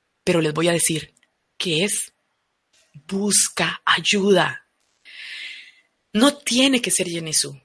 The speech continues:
Aunque Jenny Su proporcione esa ayuda, no tiene que ser Jenny Su. En tu comunidad, en tu país, hay montones de organizaciones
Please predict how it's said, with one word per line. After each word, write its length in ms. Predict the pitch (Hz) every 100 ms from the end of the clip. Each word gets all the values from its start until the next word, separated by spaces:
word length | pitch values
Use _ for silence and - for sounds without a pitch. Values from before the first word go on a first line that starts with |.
| -
Aunque 240 | 185 208
Jenny 200 | 185 175
Su 120 | -
proporcione 440 | 208 226 208 196 202
esa 120 | 202
ayuda, 340 | 196 196 196 190
no 100 | 190
tiene 240 | 233 233
que 80 | 240
ser 140 | 196
Jenny 240 | 196 190 185
Su. 300 | 180 170 - - - - -
En 280 | 214 202 -
tu 120 | 285
comunidad, 640 | 285 254 233 202 190 190 -
en 140 | 185
tu 220 | - 262
país, 420 | 233 202 202 - - - -
hay 300 | 214 220 - _
montones 760 | 220 233 226 - 262 262 254 208
de 60 |
organizaciones 800 | 202 175 175 165 185 185 185 -